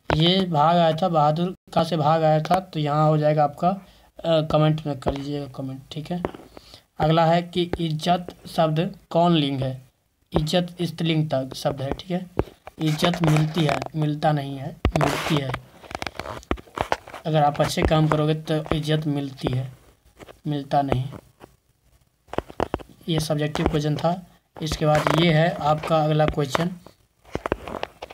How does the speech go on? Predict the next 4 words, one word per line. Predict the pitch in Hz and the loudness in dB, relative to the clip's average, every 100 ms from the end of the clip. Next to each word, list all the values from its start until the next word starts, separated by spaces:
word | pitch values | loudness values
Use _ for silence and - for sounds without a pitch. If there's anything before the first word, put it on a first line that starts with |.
| _ - _ - - - - - - _ _ _ _ _ - - - - _ _ - - - - - - - - - - - - - - - | _ -20 _ -20 -12 -8 -6 -6 -12 _ _ _ _ _ -6 -4 -4 -8 _ _ -18 -16 -8 -8 -8 -20 -20 -20 -20 -20 -8 -6 -6 -8 -2
और | 156 147 | 0 2
ये | 143 160 | 2 0
question | 175 156 165 156 | 2 0 2 2
है | 165 | 0